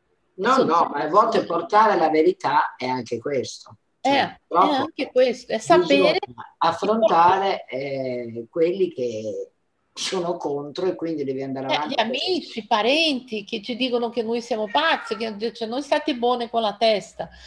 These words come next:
Speaker 1: Sì,
Speaker 2: Eh,
Speaker 1: sì.
Speaker 2: "Ah, questo è tutto fantasticheria." Va bene, no, non mi metto in discussione con delle persone che non comprendono, perché se non comprendono, non sono io che dovrò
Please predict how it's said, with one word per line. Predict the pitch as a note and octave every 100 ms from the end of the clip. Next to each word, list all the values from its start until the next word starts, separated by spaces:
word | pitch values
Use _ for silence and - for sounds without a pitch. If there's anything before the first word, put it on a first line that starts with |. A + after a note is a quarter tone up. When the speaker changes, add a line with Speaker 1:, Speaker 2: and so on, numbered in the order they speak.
| - -
Speaker 1:
Sì, | -
Speaker 2:
Eh, | - G#3
Speaker 1:
sì. | A3
Speaker 2:
"Ah, | C4+ C4 -
questo | D#4 -
è | D4+ -
tutto | D#4 D#4 D4 C4+ B3+ A3+ G#3+ G#3+
fantasticheria." | B3 A#3+ B3+ B3 - C3 - A3 A3 C#4+ C4 G3 F3 - - - - -
Va | D#4 F4
bene, | G#4+ A4 B3 E3+ E3 _ _ -
no, | C#4+ F#4
non | C#4 F4
mi | G4+
metto | F4+ G4 G4
in | C#4+
discussione | A#3+ - B3 - B3+ A#3 G3+ F#3+ F3+ - -
con | A#3+
delle | B3 B3+ B3+
persone | A#3+ - B3 A#3+
che | B3+
non | A#3 A3
comprendono, | A#3 G#3 A3 G#3 F#3 F#3 F3 F3 - - -
perché | D4+ - E4
se | E4 G#4+
non | G#4+ F#4+
comprendono, | D4 B3 A#3+ G#3 F#3 F#3 F#3
non | G#3 A#3 C#4+
sono | - B3 A#3
io | D4+ A#4 F#4+
che | - G#3+
dovrò | A3+ G#3 G#3+ A3+ G#3